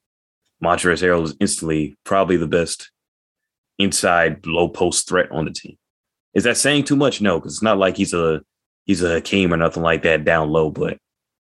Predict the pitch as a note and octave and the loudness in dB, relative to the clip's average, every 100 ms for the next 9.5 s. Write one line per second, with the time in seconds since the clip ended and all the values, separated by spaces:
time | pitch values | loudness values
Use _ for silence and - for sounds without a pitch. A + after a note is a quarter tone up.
0 | - G#2 G#2 E2+ F2+ F2+ - - F#2+ F#2+ | -2 2 2 2 2 0 -2 -8 -6 -4
1 | - - E2+ D#2 - - F2 C#2+ C#2+ - | -2 0 2 2 0 -2 -4 -4 -4 0
2 | D#2 C#2+ - - _ _ _ - G2+ - | 0 -2 -12 -14 _ _ _ -2 0 2
3 | C#3 C#3+ A2+ F#2+ E2+ G2 F2+ E2 E2 D#2 | 2 2 2 0 0 0 0 -2 -4 -4
4 | E2 D#2 F#2 D#2+ - D#2+ D#2 - _ _ | -6 -2 0 0 0 -2 -2 -6 _ _
5 | _ _ - F2+ D#2+ E2 F2+ E2 - F#2+ | _ _ -2 2 2 2 2 0 0 0
6 | F2+ - F#2 F#2+ E2 - _ _ _ _ | 0 -2 -2 0 0 -2 _ _ _ _
7 | _ - - - F#2+ - F2+ E2 F2 F#2 | _ -16 -10 0 0 2 2 4 4 4
8 | F#2 F2 D#2 F2 F#2 D#2 - F#2 D#2+ F2+ | 2 0 0 0 0 -2 -2 -2 0 0
9 | F#2+ D#2+ F2 E2 D#2+ | 0 0 -2 0 0